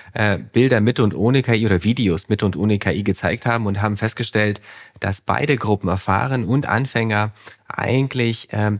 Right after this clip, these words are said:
durch die K I einfach träge und faul werden und nicht mehr das Bild so genau betrachten. Und, ähm, wenn man jetzt K I in die Ausbildung mit einbaut, besonders in dem jetzigen Stadium, wo es,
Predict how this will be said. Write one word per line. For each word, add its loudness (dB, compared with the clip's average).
durch 2
die -4
K 0
I 0
einfach -2
träge 2
und 4
faul 0
werden 0
und -2
nicht -2
mehr 0
das -2
Bild 2
so -8
genau 0
betrachten. -6
Und, 2
ähm, -2
wenn 0
man 2
jetzt 0
K 0
I 0
in 2
die 2
Ausbildung 0
mit 0
einbaut, 0
besonders 0
in -2
dem 0
jetzigen 0
Stadium, 2
wo 2
es, -4